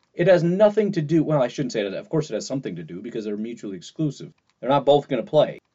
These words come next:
But it just has to do with the fact that we're headed towards something very, very dark and very, very awful. And that's called years and years and decades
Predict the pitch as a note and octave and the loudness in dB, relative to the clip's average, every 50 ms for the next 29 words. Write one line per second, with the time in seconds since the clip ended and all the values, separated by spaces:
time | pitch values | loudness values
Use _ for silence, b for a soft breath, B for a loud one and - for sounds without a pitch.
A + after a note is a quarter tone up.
0 | _ _ - D#3+ F3 E3 G#3+ G#3 G3+ D#4 D4 - - F3+ D#3 E3+ F3 E3+ E3+ D#3 | _ _ 2 2 4 4 2 4 4 4 4 4 2 0 2 4 4 4 2 0
1 | - - D3 C3+ - - C3 A2+ B2+ F3 G#3 G#3+ G#3 - F#3+ F#3 F3+ - - - | 2 2 4 2 2 0 -2 0 4 4 4 4 2 2 0 2 0 0 -2 -2
2 | - C3 B2 - - D#3 D3 D3 D3 B2 A2 G#2 A2+ B2 C3 C#3 C#3 B2+ A2 A#2+ | -2 -2 -2 0 0 0 0 0 -2 -4 -6 -6 -4 -4 -2 -2 -2 -2 -4 -4
3 | A#2+ A#2 G#2+ F#2+ - - F#2+ F2 - - - _ _ _ _ _ - C3 B2 A2 | -4 -4 -4 -6 -6 -8 -8 -8 -8 -10 -16 _ _ _ _ _ -4 -4 -2 2
4 | B2 C3 C#3 C#3+ C#3 A#2+ B2+ B2 A#2+ A#2 G#2+ - A2 G#2+ A2 G#2 - - F#2 F#2 | 2 4 4 4 2 0 -2 -2 -2 -4 -4 -2 0 0 0 0 0 -6 -10 -12
5 | F#2+ G#2 A#2 C3+ C#3 - - - D#3 D3 C#3 A#2+ A2 G#2 G#2+ A#2+ C3+ D#3 E3+ E3 | -8 -4 -2 -2 -2 -4 0 2 4 4 4 2 -2 -8 -4 0 0 2 2 2
6 | D3+ C#3+ C3+ C3+ B2+ A#2+ A#2+ C#3+ C#3+ C#3+ C3+ - - A#2 G#2+ G#2 G2+ - C3 C3 | 0 -2 -4 -4 -4 -2 -2 0 0 0 -2 -2 -4 -8 -10 -6 0 0 0 2
7 | - - A2+ G#2 G2 F#2+ E2+ - | 0 -2 -4 -4 -4 -6 -10 -16